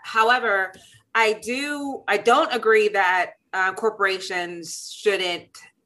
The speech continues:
make a stand or make a response. Now, I don't know if this is the right response. Um, I'm not a hundred percent sure, 'cause I do, I like this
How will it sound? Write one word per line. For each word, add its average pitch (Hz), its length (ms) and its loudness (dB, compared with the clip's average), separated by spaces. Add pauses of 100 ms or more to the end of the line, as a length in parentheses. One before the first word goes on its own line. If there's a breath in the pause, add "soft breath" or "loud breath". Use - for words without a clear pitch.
(640)
make 196 200 0
a 196 60 -4
stand 170 480 -4
or 165 160 -2
make 175 160 -8
a 165 60 -4
response. 160 600 -2
Now, 190 80 2
I 190 60 2
don't 208 180 -2
know 196 140 0
if 190 40 -6
this 180 160 -10
is 160 100 -16
the 160 120 -6
right 147 260 -4
response. 254 680 -2 (480 loud breath)
Um, 208 400 4
I'm 175 120 -6
not 180 160 2
a 180 40 -2
hundred 180 240 -4
percent 170 240 -12
sure, 175 340 -4
'cause 202 100 -12
I 170 100 -2
do, 170 520 -6 (220)
I 175 100 2
like 160 300 -4
this 170 200 -12